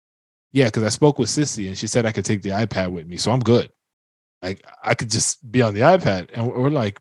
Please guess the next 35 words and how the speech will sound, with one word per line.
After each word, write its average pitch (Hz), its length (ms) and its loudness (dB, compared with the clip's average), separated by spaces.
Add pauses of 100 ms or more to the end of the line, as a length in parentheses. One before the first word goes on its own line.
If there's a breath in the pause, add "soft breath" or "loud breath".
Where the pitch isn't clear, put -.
"But 135 180 6
you 151 100 2
know, 180 200 8
it's 139 180 2 (340)
like, 110 300 -2
you 117 60 0
gotta, 113 260 2 (120)
we 113 100 -6
gotta 110 180 4
run 135 260 6
here, 131 280 6
run 131 260 2
there. 127 220 4
Like, 107 180 0
it's, - 180 -6
it's - 140 -8
hectic. - 480 0
It's 98 120 -4
not 127 200 0
just 117 200 0
like 98 140 2
you 113 100 0
could 104 120 -2
stay 107 340 -2 (240)
idle. 101 360 2 (380 soft breath)
Sometimes 175 300 6
you 135 60 2
don't 139 100 2
even 127 120 4
have 104 120 0
seats." - 600 -4 (800)
So, 117 380 2
and 120 220 -12
she's 123 260 -4
like, 98 200 -8